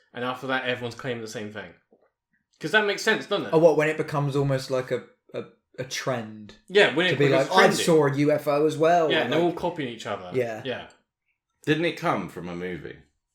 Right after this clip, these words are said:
Speaker 1: It might have.
Speaker 3: Wasn't there a movie in the thirties where it happened, and then, and then ever since then, everyone was like,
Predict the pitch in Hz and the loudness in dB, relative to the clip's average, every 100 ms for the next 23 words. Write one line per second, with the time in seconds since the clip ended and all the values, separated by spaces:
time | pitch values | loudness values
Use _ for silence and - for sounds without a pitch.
0 | _ _ _ _ _ _ 110 104 135 107 | _ _ _ _ _ _ -16 -14 -14 -16
1 | 110 - _ _ 120 135 139 135 147 151 | -20 -20 _ _ -4 -2 -2 0 0 0
2 | 117 95 - 117 117 87 85 82 82 82 | -2 -6 -4 -2 0 -2 -6 -8 -10 -6
3 | 101 101 85 80 78 82 87 - 95 87 | -6 -8 -10 -14 -12 -10 -12 -10 -10 -10
4 | 90 - _ _ _ _ _ - 104 98 | -12 -16 _ _ _ _ _ -8 -8 -8
5 | 98 92 107 87 82 85 80 76 85 | -12 -10 -8 -8 -10 -12 -14 -12 -14